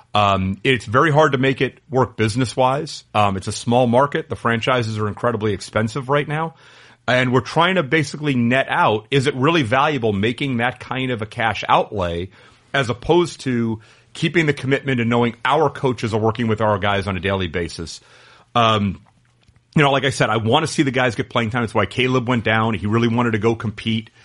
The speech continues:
You know, we, we had a schedule where we weren't practicing as much, but it's gotta be in a model where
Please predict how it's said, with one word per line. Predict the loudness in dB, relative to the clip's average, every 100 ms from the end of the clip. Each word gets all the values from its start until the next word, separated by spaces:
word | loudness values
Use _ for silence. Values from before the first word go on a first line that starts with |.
| -20 _
You | 0
know, | 2
we, | 2
we | 2 0
had |
a | 0
schedule | 0 0 2 2 2
where | 2 0
we |
weren't | 0 -2 -2
practicing | -2 -2 -2 -2 -2
as | -2
much, | -2 -2 0
but | -2 -2 -10 -20 -20 _
it's | -4 0
gotta | 2 2 2
be | -2
in | 0
a | 2
model | 2 2 2 -2
where | 0 2 2 2